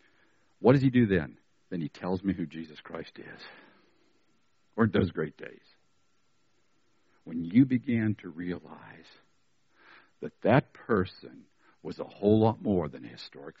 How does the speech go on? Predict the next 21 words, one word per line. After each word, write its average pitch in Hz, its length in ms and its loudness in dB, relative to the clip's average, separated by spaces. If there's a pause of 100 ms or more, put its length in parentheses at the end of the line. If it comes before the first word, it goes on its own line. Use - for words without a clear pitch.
figure. - 300 -16 (2250)
That 110 100 6
he 127 80 10
wasn't 131 380 6
just 135 240 4
the 120 100 -6 (100)
center 127 260 6
of 110 100 0
a 110 40 4
religion, 107 540 4
that 95 100 0
he 101 60 0
was 95 160 -2
a 101 60 0
living 117 500 2
person - 600 -6 (480)
who 110 100 0
had 101 220 2
made 101 280 4
a 131 60 0
salvation 98 880 -2